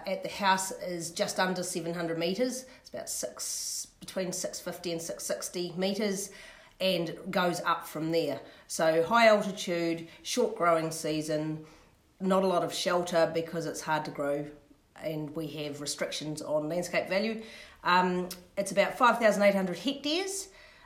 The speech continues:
A lot of it's flats, big developed flats, no irrigation, it's all dry land, and it's summer dry, uh, quite a low summer rainfall. Um, and we run about fourteen thousand merino ewes.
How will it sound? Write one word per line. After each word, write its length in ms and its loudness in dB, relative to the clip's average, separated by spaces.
A 80 2
lot 240 4
of 100 0
it's 460 -2
flats, 640 0
big 200 -2
developed 340 2
flats, 580 -2
no 280 6
irrigation, 560 6
it's 140 -6
all 140 -2
dry 260 6
land, 320 2
and 80 -6
it's 160 -4
summer 260 2
dry, 520 2
uh, 200 0
quite 220 0
a 60 0
low 180 2
summer 320 -2
rainfall. 640 -2
Um, 520 -4
and 540 4
we 240 2
run 300 2
about 380 -4
fourteen 340 0
thousand 520 0
merino 600 4
ewes. 500 -2